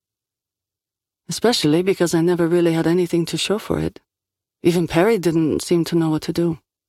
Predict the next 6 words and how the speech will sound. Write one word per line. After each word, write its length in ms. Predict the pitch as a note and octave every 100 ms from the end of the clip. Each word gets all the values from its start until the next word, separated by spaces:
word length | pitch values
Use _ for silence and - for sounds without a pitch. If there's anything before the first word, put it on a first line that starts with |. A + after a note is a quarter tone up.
| _ _ _ _ _ _ _ _ _ _ _ _ _ _ _ _ -
Grace 220 | G3+ E3+
shot 200 | - C#3
a 40 |
glance 380 | C#3 D#3+ C#3 -
at 80 | C#3+
Sal, 540 | - D3+ C#3 C3+ D3+